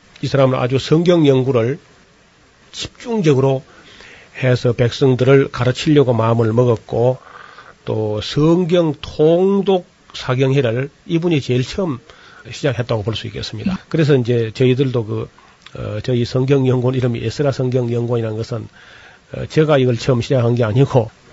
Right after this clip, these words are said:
Speaker 1: 바벨론에 보러 갔다 온 사람들이 에스라를 중심으로 느헤미야와 함께 에스라서에,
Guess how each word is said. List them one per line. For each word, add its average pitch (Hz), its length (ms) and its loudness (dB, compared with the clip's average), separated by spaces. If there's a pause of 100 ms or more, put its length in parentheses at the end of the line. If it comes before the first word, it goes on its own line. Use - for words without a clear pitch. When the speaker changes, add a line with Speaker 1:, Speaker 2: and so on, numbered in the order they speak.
(640)
Speaker 1:
바벨론에 120 600 0 (200)
보러 120 220 -4
갔다 117 220 -4
온 113 160 -2
사람들이 123 720 0 (560)
에스라를 135 480 0
중심으로 117 480 2
느헤미야와 120 580 4
함께 127 580 -2 (440)
에스라서에, 127 720 0